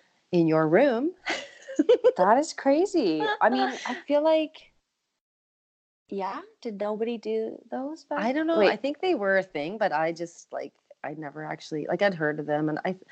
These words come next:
Speaker 1: remember, like, wanting to do one, and I just never did it or whatever, but, um, yeah, you had had one. I don't know. I think we were, like, getting ready to go somewhere, and we were all in your room,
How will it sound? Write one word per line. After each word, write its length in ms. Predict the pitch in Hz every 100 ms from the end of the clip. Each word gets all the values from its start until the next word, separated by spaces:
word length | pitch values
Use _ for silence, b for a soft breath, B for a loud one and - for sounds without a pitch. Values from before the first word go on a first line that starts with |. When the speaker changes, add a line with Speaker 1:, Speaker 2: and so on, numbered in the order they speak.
| B B _
Speaker 1:
remember, 260 | 240 359
like, 200 | 359 208
wanting 280 | 151 151 156
to 200 | 135 131
do 220 | 131 139 156
one, 280 | 123 110
and 120 | 147 139
I 80 |
just 200 | 131 135
never 380 | 135 120 120 113 - _ _ -
did 200 | 151 127
it 160 | 120 -
or 60 | 90
whatever, 360 | - - -
but, 240 | - - - B B B B B B -
um, 560 | 170 147 143 135 135 170 _ _ _ _ _ _ - -
yeah, 140 | 175
you 200 | 165 160
had 80 | 165
had 260 | 151 151 151
one. 220 | 156 147
I 80 | 165
don't 120 | 208
know. 160 | 220 196
I 80 | 185
think 180 | 208
we 60 | 220
were, 120 | 220
like, 160 | 190 165
getting 220 | 156 156
ready 400 | 143 139 147 147
to 60 | -
go 160 | 139
somewhere, 340 | 139 - 151 147
and 100 | 143
we 60 |
were 100 | 143
all 160 | 143 143
in 100 | 147
your 120 | 143
room, 500 | 139 143 139 139 143